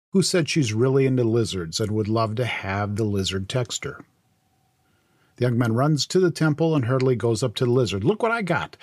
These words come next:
The phone number of a beautiful young woman who wants to meet you. See, here's her picture. She's a real looker. You are one lucky lizard. Can I get into the temple now?"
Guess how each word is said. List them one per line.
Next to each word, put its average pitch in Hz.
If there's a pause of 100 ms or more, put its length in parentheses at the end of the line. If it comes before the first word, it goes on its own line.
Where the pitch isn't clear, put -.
(160)
The 165
phone 233
number 139
of 101
a 104
beautiful 175
young 160
woman 185
who 156
wants 151
to 147
meet 151
you. 98 (1080)
See, 202
here's 120
her 113
picture. 185
She's 135
a 110
real 120
looker. 151 (360)
You 120
are 113
one 110
lucky 123
lizard. 175 (800)
Can 151
I 147
get 143
into 151
the 143
temple 131
now?" 131